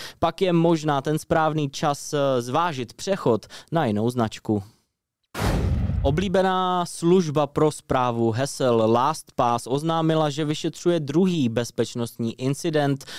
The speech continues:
při kterém útočníci získali přístup k některým informacím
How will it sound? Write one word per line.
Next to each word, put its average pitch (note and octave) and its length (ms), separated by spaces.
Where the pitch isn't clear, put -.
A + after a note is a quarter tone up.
při F3+ 180
kterém F#3 360
útočníci E3+ 680
získali D3+ 520
přístup D#3 460
k - 60
některým E3+ 580
informacím B2 760